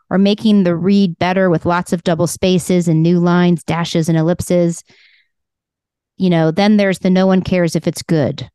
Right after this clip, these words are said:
<laughs> Um, so he's saying, "Well, what's accurate?"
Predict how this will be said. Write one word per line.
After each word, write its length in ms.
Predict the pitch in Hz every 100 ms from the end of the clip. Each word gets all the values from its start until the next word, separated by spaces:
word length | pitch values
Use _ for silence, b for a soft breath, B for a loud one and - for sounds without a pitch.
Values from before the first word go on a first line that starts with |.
| -
<laughs> 260 | - - 226 - 208 - 240 - 208 - 185 B 311 294 269 226 208 - -
Um, 260 | 180 165 165
so 120 | 185
he's 180 | 214 196
saying, 160 | 185
"Well, 120 | 170
what's 160 | 180 -
accurate?" 680 | 302 - 170 160 - -